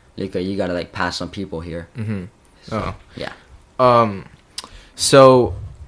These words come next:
Speaker 2: are track meets the same thing as, like, cross country races, or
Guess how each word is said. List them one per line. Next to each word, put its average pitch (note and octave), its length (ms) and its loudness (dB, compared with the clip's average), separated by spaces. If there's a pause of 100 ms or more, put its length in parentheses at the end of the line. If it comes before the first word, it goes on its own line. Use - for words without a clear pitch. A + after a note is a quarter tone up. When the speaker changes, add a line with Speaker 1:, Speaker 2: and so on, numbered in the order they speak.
(440)
Speaker 2:
are C3 100 6
track C3+ 400 6
meets F3 320 -2
the D3 100 -6
same A2+ 360 -6
thing A2 280 -8
as, G2+ 140 -10
like, G2 240 -6
cross G2+ 240 -6
country G#2+ 320 -8
races, F#2+ 400 -6
or F2+ 200 -8